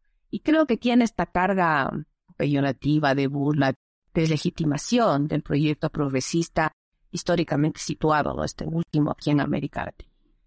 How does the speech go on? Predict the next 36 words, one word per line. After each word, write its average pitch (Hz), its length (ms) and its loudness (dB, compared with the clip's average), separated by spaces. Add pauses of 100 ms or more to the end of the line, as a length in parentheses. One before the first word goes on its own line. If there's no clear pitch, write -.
(120)
Entonces, 214 580 0
me 226 120 2
parece 262 420 2
que 220 240 2
en 202 140 4
esta 214 440 2
disputa 202 680 0
de 170 140 0
sentidos, 170 640 2
disputa 165 520 -2
por 165 280 2
el 156 160 0
significado 151 920 -2 (300)
de 165 160 2
los 156 200 2
conceptos, 165 600 0
de 151 100 0
las 156 160 0
palabras, 190 640 2
me 196 140 2
parece 226 400 0
que 180 380 -2
lo 180 120 0
progre 208 560 2
ya 185 380 2
está 185 400 0
como 196 400 0
últimamente 175 680 0
fijado 175 560 0 (220)
en 196 180 4
ese 226 180 0
sentido, 165 720 2
¿no?, 175 280 -4
en 165 180 -2
ese 175 180 -2
significado 156 680 -2